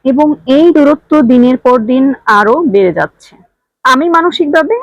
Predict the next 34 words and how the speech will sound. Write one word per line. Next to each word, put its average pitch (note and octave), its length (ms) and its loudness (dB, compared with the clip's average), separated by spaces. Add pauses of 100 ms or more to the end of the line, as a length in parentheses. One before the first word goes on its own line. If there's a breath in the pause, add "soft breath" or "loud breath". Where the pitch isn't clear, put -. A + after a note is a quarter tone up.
(120)
একা C#4+ 240 -2
হয়ে D#4+ 240 0
পড়ি F4 280 0
সুদূর C#4+ 440 0
প্রবাসে। F#3+ 560 -4 (320)
কখনো D4 340 0
কখনো D4+ 460 0 (120)
আমার A#3+ 300 0
গায়ে C#4+ 260 0
হাত A3 300 -4
তোলা G#3+ 220 0
হতো, F3 380 -10 (480 soft breath)
আমার G#3+ 240 0
সাথে B3+ 340 -6
কথা B3 260 -4
বন্ধ B3 280 -2
করে B3+ 240 0
দেয়া B3+ 240 0
হতো, C#4 420 -2
এবং E4 280 2
জানেন, C#4 480 0
সব E4 360 -2
শেষে F4+ 320 -2
গিয়েও C4+ 420 0 (240)
ব্যথাকাতর C#4+ 720 -2
শরীর B3 640 0
এবং B3 280 0
মন A3+ 220 2
নিয়ে C4 380 0 (180)
আমাকেই C#4+ 480 0
তার G#3+ 260 0 (100)
রাগ A#3+ 220 -2
ভাঙাতে G3+ 500 -4
হতো। E3 300 -8